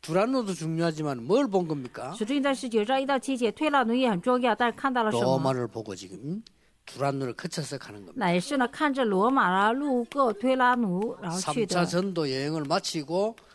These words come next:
Speaker 1: 로마로 가기 직전입니다.
Speaker 2: 结束三次传道旅行以后呢，去罗马之前。
Speaker 1: 그리고 전부 이게 응답이에요.
Speaker 2: 所以这全部都是应允。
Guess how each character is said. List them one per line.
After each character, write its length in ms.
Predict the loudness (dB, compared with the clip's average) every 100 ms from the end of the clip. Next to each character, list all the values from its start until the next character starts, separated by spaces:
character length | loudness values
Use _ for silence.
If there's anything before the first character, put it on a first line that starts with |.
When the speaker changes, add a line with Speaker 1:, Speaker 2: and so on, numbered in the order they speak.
| _
Speaker 1:
로마로 540 | -2 2 4 6 4 2
가기 260 | -2 -2
직전입니다. 600 | -4 -4 -6 -8 -16 -6
Speaker 2:
结 200 | 0 0
束 260 | 2 2 2
三 320 | 4 2 2
次 180 | 0 -2
传 160 | 0 2
道 100 | 2
旅 180 | 0
行 160 | 0 0
以 260 | 0 0 0
后 160 | 2
呢， 120 | 0 0
去 160 | 0
罗 160 | 2 4
马 160 | 2
之 240 | 0 -2 -4
前。 440 | -2 -2 -2 -4 -10 -20 -20 -20 _ _ _ _ -20 -20 -16
Speaker 1:
그리고 100 | 0
전부 340 | 2 2 0
이게 180 | 0 0
응답이에요. 680 | 0 -2 -2 -2 -2 -4 -6
Speaker 2:
所 120 | -4
以 140 | 0 0
这 140 | 0
全 340 | -4 -2 0 0
部 60 | 0
都 140 | -2
是 120 | 0
应 220 | 0 0 0
允。 260 | -2 -4